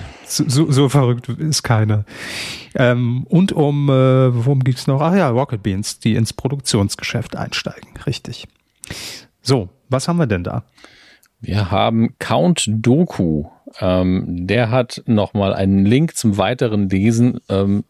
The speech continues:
Speaker 2: für euch alle, wenn ihr euch um die Thematik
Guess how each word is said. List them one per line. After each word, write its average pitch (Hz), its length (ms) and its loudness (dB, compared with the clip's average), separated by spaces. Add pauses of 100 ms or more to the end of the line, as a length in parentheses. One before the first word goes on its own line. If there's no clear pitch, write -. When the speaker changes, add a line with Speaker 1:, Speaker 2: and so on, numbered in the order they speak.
Speaker 2:
für 123 340 2
euch 104 280 -2
alle, 113 360 2
wenn 104 140 2
ihr 104 100 2
euch - 180 -4
um 104 140 -2
die 95 120 -2
Thematik 101 680 -2